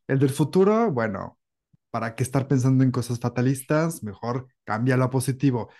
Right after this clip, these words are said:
No voy a tener nada, simplemente es grasa. Sí voy a pasar el examen. Visualízate obteniendo el trabajo, diciendo cosas buenas en tu entrevista. La meditación sirve mucho para visualizar. Yo siempre enseño meditación con intención, que es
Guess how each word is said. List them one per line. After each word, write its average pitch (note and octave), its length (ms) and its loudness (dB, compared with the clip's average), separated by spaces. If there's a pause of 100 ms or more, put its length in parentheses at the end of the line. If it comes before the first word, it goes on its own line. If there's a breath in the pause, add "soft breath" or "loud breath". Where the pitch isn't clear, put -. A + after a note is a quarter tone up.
(140 loud breath)
No C#3+ 100 -4
voy C3+ 100 -2
a B2 100 -6
tener B2 260 -8
nada, D3 420 -4
simplemente A2+ 420 -10
es A2 60 -10
grasa. B2 640 -2 (220 loud breath)
Sí - 160 -2
voy C3 120 4
a B2 80 -2
pasar A#2 260 -6
el G2+ 80 -8
examen. B2 640 -2 (100)
Visualízate B2 800 -4 (320)
obteniendo A#2+ 520 0
el G#2+ 100 -4
trabajo, C3 720 0 (320 loud breath)
diciendo B2+ 360 0
cosas B2 300 -2
buenas B2 260 0
en A2+ 80 -4
tu A#2+ 80 -6
entrevista. C3 920 -6 (200 soft breath)
La C3 160 -6
meditación D3 920 -4 (100)
sirve C#3 360 -4
mucho C3 340 -4
para G#2 200 -8
visualizar. G2+ 720 -12 (220)
Yo C3 80 0
siempre C3 560 2 (220)
enseño B2+ 440 0
meditación A#2 520 -4
con A2 180 -4
intención, G#2+ 720 -6
que G#2+ 280 -2
es - 220 -8